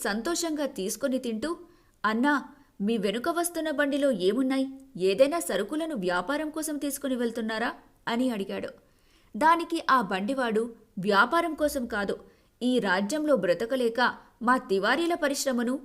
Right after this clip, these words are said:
దక్షిణ దేశంలోని విజయనగర సామ్రాజ్యంలోకి వలస వెళ్తున్నాం" అని చెప్పాడు. దానికి జలాలుద్దీన్,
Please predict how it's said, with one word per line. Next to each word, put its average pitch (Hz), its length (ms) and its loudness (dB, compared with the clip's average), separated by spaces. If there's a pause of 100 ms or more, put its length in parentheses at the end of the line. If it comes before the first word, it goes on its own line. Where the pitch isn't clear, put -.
(140)
దక్షిణ 202 400 -2
దేశంలోని 311 600 -2
విజయనగర 285 600 -4
సామ్రాజ్యంలోకి 254 920 0
వలస 196 340 -2
వెళ్తున్నాం" 240 500 -4 (400)
అని 226 140 0
చెప్పాడు. - 460 -6 (640)
దానికి 330 360 2
జలాలుద్దీన్, 226 720 0